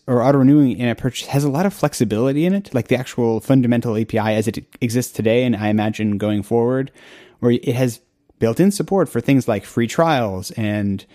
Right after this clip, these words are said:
bonus periods and things where you can have a bit more flexibility about the way the pers-, you know, someone is, um, being onboarded into paying for your so-, for your s-, you know, for your software or for your service.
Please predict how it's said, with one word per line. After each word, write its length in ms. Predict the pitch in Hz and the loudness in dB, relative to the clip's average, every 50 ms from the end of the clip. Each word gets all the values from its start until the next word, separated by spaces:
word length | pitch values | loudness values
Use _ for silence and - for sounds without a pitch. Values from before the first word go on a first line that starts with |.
| - - - - - _ _ - | -20 -20 -20 -20 -20 _ _ 0
bonus 300 | 143 147 147 139 127 - | 2 2 2 2 0 -4
periods 580 | - - 120 113 110 104 101 101 101 101 - | -4 -2 0 0 0 0 0 -2 -4 -6 -6
and 220 | 107 110 107 104 - | -4 -2 -2 -2 -2
things 360 | - - 151 151 151 143 127 | 0 2 2 4 4 2 2
where 100 | 123 117 | 0 0
you 180 | 113 120 127 | 2 0 0
can 480 | 120 - - 127 113 110 107 101 - - _ _ - _ _ - | 0 -2 -2 0 0 2 0 0 -2 -6 _ _ -20 _ _ -14
have 260 | - - - 151 147 139 | -6 -2 -2 0 2 0
a 60 | 120 | 0
bit 220 | 110 135 127 - | 0 0 -2 0
more 160 | 156 139 123 | 0 -2 -2
flexibility 760 | - - 123 113 - - 110 104 98 101 110 117 135 139 143 - | -2 -2 -4 -4 -4 -6 -6 -4 -4 -2 -2 -2 -2 -2 -2 -2
about 600 | 135 117 104 - 98 101 107 110 131 135 - - _ - - - - _ _ _ _ _ | -4 -6 -4 -4 -4 -2 -2 -4 -4 -6 -10 -18 _ -20 -20 -20 -20 _ _ _ _ _
the 100 | - 120 | 0 0
way 220 | 107 113 113 117 | 2 2 2 2
the 100 | 110 110 | 2 -2
pers-, 340 | 98 - - 123 113 110 - | -4 -2 -2 -2 -2 -2 -4
you 60 | - | -4
know, 120 | 107 87 98 | -4 -4 -2
someone 440 | - - 127 117 113 113 110 107 87 | 0 2 2 2 2 2 0 0 0
is, 440 | 98 107 104 104 101 95 95 - - _ _ _ _ - - | 0 0 0 0 -2 -4 -6 -8 -14 _ _ _ _ -6 -4
um, 80 | 113 | -2
being 180 | 107 120 117 113 | 0 0 0 0
onboarded 520 | 95 110 113 110 107 110 110 117 117 107 | 0 -2 -2 0 0 -2 -2 -2 -4 -4
into 260 | 104 110 110 110 - 104 | -2 -2 -2 -2 -4 -6
paying 500 | - - 107 110 113 120 131 147 147 - _ _ _ _ _ _ _ _ _ _ | -4 -2 -2 0 0 0 0 -2 -4 -6 _ _ _ _ _ _ _ _ _ _
for 120 | - - | 0 2
your 160 | 139 135 143 135 | 2 4 2 2
so-, 260 | - - 139 113 - | 0 -2 -2 -2 -2
for 160 | - - 151 | -2 0 0
your 100 | 143 143 | 0 0
s-, 140 | - - - - | -2 -6 -8 -6
you 120 | 139 107 | -4 -4
know, 80 | 92 87 | -4 -4
for 140 | - 107 | -2 -2
your 120 | 101 110 117 | -2 -2 0
software 400 | - 117 110 117 - - 123 110 | 0 -2 -2 -2 -2 0 0 0
or 40 | 107 | 0
for 140 | - 110 | -2 -2
your 140 | 98 104 110 | 0 0 0
service. 500 | - - 113 120 131 143 147 - - - | 0 0 0 0 0 -2 -2 -4 -10 -16